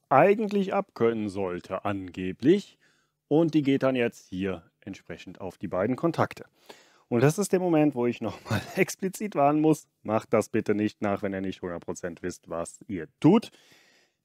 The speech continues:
Denn wenn ihr tatsächlich, äh, das hier so mit dem vermutlich Gleichrichter und dem Ausgang in die Steckdose steckt und euer Oszilloskop in die Steckdose steckt, dann wird das wahrscheinlich relativ laut Kabums machen.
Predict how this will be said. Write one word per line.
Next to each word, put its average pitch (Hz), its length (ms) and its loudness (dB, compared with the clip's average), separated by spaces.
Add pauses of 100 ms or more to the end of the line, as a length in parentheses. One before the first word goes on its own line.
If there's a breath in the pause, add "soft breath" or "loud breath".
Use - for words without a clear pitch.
(120)
Denn 170 340 6
wenn 139 220 4
ihr 147 100 6
tatsächlich, 156 720 4
äh, 135 420 6
das 160 280 4
hier 147 160 8
so 113 360 4 (120)
mit 107 220 -4
dem 98 240 0 (200)
vermutlich 110 480 -4
Gleichrichter 110 720 0
und 98 160 -14
dem 101 120 -10
Ausgang 120 420 -2
in 101 60 -8
die 107 80 -4
Steckdose 131 500 -4
steckt 165 300 -2
und 120 100 -6
euer 107 220 0
Oszilloskop 107 720 -6
in 175 80 -4
die 156 80 -4
Steckdose 139 520 -4
steckt, - 320 -8
dann 110 220 -6
wird 117 180 -2
das 120 200 -6
wahrscheinlich 101 500 -6
relativ 95 380 -6
laut 87 260 -6
Kabums 104 460 -2
machen. 123 280 -2